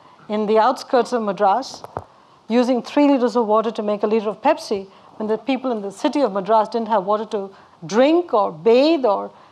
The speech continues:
carry out their day-to-day responsibilities. Similarly, on plastics, landfills were becoming full, lands-, landfills were being shut down, and there was no place to store all the plastic. So as you put all of these things together, these trends,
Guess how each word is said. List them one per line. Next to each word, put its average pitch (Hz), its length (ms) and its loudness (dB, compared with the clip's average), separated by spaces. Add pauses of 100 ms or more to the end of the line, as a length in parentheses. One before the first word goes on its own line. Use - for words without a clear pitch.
(120)
carry 247 280 0
out 233 160 2
their 220 80 -4
day-to-day 202 340 -2
responsibilities. 196 960 -10 (680)
Similarly, 285 480 2
on 247 140 0
plastics, - 680 -4
landfills 240 600 0
were 214 60 -12
becoming 220 400 -4
full, 226 400 -6 (680)
lands-, 233 360 -4
landfills 226 640 -2
were 247 60 -4
being 220 200 -4
shut 214 260 -2
down, 226 340 0 (520)
and 220 360 -2 (220)
there 233 100 0
was 233 100 -2
no 240 160 0
place 233 300 -4
to - 120 -20
store 214 260 -4
all 196 140 -2
the 202 80 -12
plastic. 196 480 -8
So 262 120 -6
as 247 100 -2
you 285 60 -2
put 427 180 0
all 359 160 4
of 240 180 -2
these 240 220 -6
things 247 240 0
together, 214 280 0
these 202 220 -6
trends, 208 460 -4